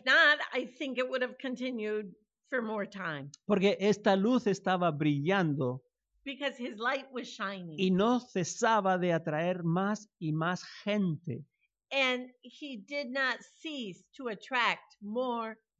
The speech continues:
Speaker 1: and more people.
Speaker 2: Se le dieron de comer después de estos tres días a más de cuatro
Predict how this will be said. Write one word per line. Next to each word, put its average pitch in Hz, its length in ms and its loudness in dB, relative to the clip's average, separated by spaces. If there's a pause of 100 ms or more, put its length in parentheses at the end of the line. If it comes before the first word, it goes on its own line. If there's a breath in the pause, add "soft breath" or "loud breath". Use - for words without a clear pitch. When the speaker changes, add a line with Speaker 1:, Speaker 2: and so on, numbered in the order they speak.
Speaker 1:
and 185 160 -8
more 208 260 -4
people. 180 540 -18 (480)
Speaker 2:
Se 165 160 0
le 156 140 2
dieron 247 400 2
de 214 160 2
comer 214 540 -2 (180)
después 175 540 -2
de 185 120 2
estos 175 320 -2
tres 165 280 -2
días 175 560 0
a 151 100 0
más 180 260 2
de 196 120 2
cuatro 196 440 4